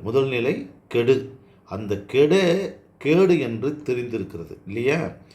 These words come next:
அதனால தான் முதல்நிலை தெரிந்த தொழில் பெயர் அப்படிங்கிறதுக்கு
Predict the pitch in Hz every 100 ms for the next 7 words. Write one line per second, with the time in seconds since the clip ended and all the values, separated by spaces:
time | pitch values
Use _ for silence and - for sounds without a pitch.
0 | - - 123 123 160 113 113 143 135 110
1 | 151 - 117 120 123 143 - - - _
2 | _ - 131 131 120 104 92 92 82 92
3 | 92